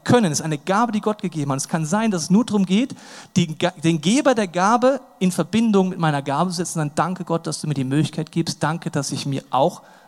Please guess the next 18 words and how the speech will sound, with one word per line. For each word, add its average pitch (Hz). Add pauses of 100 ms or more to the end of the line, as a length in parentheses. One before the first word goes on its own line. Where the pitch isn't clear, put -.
materielles 131
Geld 135
füllen 143
kann, 160
aber 151
dass 135
eine 123
Leidenschaft 190
in 135
mir 120
ist, - (420)
auch 160 (260)
Möglichkeiten 147
zu 147
haben, 139
viel 175
Geld 156
freizusetzen.“ 123